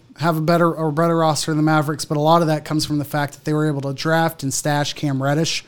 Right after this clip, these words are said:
for essentially a year and a half. And then he came on late for them last year and is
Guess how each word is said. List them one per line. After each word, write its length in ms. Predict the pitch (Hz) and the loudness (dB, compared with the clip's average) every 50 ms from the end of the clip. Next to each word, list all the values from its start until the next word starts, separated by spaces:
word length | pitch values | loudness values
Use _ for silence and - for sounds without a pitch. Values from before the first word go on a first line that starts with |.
| - - - - - - | -16 -20 -20 -20 -20 -10
for 120 | - 170 165 | -6 -4 -4
essentially 560 | - - 180 170 160 - 180 175 170 165 160 | -2 0 0 0 0 0 0 0 2 0 0
a 80 | 156 | 0
year 280 | 156 160 160 165 165 170 | 0 0 2 2 4 4
and 80 | 170 160 | 4 2
a 40 | |
half. 440 | 143 160 160 - 170 - 156 - - - _ _ - - _ _ | 2 2 0 0 0 -2 -4 -6 -10 -18 _ _ -20 -20 _ _
And 140 | - 147 147 | -4 -2 -2
then 100 | 139 135 | -2 -2
he 160 | 123 147 160 | 0 -2 -2
came 280 | 156 - 175 170 165 165 | 0 2 2 4 4 4
on 180 | 165 160 156 151 | 4 4 4 2
late 220 | 151 160 165 - | 2 0 -2 -4
for 120 | - - | -6 -2
them 140 | 160 160 160 | 0 0 2
last 300 | 160 160 160 156 - - | 2 2 0 0 -2 -2
year 200 | 170 165 165 165 | 0 0 0 0
and 200 | 139 151 143 139 | -2 -2 -2 -2
is 200 | 139 131 123 - | -2 -4 -6 -8